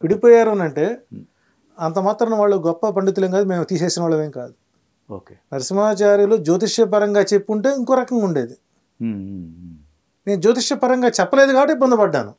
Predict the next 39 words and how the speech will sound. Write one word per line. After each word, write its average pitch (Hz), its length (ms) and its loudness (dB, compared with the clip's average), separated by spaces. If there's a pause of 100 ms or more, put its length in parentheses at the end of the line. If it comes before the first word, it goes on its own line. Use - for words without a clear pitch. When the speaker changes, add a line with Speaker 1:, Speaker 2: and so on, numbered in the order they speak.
Speaker 2:
Not 151 160 -2
only 180 180 -2
మీదనే 147 360 -2
కాదు, 85 140 -10
కొంతమంది 135 500 -4
వచ్చినాయి. - 580 -8
Speaker 1:
స-, - 100 -6
Speaker 2:
రకరకాలు. 147 300 -2
ఇప్పుడు - 220 -12
వేణుస్వామి 254 340 -2
Speaker 1:
ఒక 110 60 -2
Speaker 2:
గారి 107 180 -2
వచ్చినాయి, 92 340 -8
Speaker 1:
ఇన్-, 85 80 -18
Speaker 2:
లేకపోతే 87 180 -8
Speaker 1:
ఇన్-, 202 80 -10
Speaker 2:
ఇంకా - 200 -8 (100)
రకరకాలు. 214 400 -4
Speaker 1:
so 190 60 -8
వాటి 185 180 0
వైపు 190 240 0
మా-, 156 140 -2
ఆయన 147 320 -2
Speaker 2:
Hmm. - 100 -8
Speaker 1:
పేరు 151 180 2
అనవసరం 139 400 -8
విషయం. 135 300 -14 (120)
Speaker 2:
Hmm. 107 100 -12 (300)
ఆ, - 160 -6 (100)
ఇట్లా 165 200 -2
Speaker 1:
ఇప్పుడు 196 160 4
Speaker 2:
రా-, - 160 -2
అందరే. 131 380 -4
Speaker 1:
ఏమండి? 175 420 -2 (140)
Speaker 2:
Hmm. 95 200 -10 (1200)
Speaker 1:
సివి 208 500 -2
రామన్, 156 420 -4 (320)
Speaker 2:
Hmm. 85 100 -10 (840)
Speaker 1:
బెంగళూరు, 156 540 0